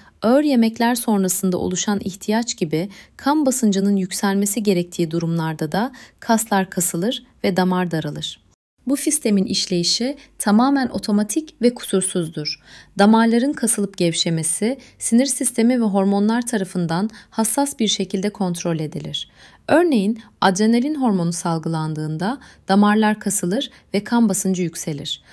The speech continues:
Aynı şekilde bazı sinirsel uyarılar damarların gevşemesine neden olur. Bu mekanizmalar sayesinde vücudun her bölgesine ihtiyaç duyulan kan tam zamanında ve yeterli miktarda ulaşır. İnsan bedeninin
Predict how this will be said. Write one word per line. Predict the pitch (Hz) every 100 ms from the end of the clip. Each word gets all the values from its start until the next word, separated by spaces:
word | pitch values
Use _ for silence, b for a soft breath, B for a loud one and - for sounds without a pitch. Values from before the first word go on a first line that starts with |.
| B B -
Aynı | 339 370
şekilde | - 220 - 165 175 247 B B 220
bazı | 254 302 285
sinirsel | - 226 214 262 254
uyarılar | - 185 160 151 175 254 B B 202
damarların | 214 220 220 226 254
gevşemesine | 214 202 196 190 185 202 185
neden | 151 151
olur. | 147 139 147 - b b b -
Bu | 359
mekanizmalar | 349 330 233 180 180 170 165
sayesinde | 170 180 165 156 - 165 160 185 262 B B -
vücudun | 208 240 262 269
her | 262 277 285
bölgesine | 262 196 170 - 170 175 214 B -
ihtiyaç | 202 - 240 262 -
duyulan | 226 175 160 160
kan | - 175 254 - B -
tam | 277 302
zamanında | 247 202 170 160 156 156 175 247 B B 208
ve |
yeterli | 214 214 214 202
miktarda | 190 175 - 156 147 151
ulaşır. | 151 151 - - - - _
İnsan | 226 226 - 320 330
bedeninin | 262 185 185 170 165 240